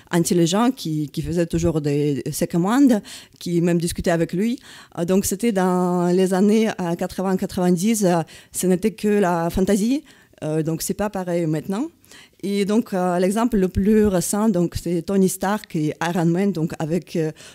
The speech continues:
toutes ces technologies innovantes et, euh, très avancées. Euh, et du coup, vous vous souvenez combien de machines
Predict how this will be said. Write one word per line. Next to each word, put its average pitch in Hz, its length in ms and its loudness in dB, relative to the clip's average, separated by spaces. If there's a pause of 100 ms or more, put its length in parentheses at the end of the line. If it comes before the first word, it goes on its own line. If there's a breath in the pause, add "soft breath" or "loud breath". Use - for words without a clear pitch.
toutes - 120 -2
ces 180 120 -2
technologies 180 680 0
innovantes 175 760 0
et, 160 500 -2
euh, 151 80 -2
très 202 260 -2
avancées. 196 520 -2 (600 loud breath)
Euh, 185 600 0
et - 80 -6
du 180 120 -4
coup, 226 360 0
vous 185 120 -2
vous 196 80 0
souvenez 214 400 2
combien 190 560 -2
de 190 340 0
machines 220 560 2